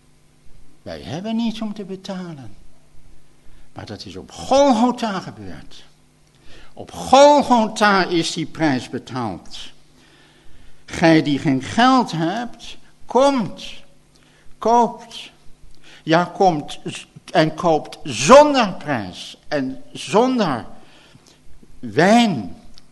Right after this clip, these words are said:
en melk. Wat weegt gij, wat ge-, weegt gij geld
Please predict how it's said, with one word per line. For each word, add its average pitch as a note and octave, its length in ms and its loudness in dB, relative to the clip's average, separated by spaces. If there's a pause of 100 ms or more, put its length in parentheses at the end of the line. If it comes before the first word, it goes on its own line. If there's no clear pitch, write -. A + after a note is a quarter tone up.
(280)
en B2 240 -4
melk. C3+ 640 -4 (320)
Wat G3+ 260 0
weegt G3+ 240 0
gij, F3 460 -2 (680)
wat F3+ 280 2
ge-, G3+ 320 -4
weegt F#3 280 0
gij F3 180 0
geld G3+ 640 0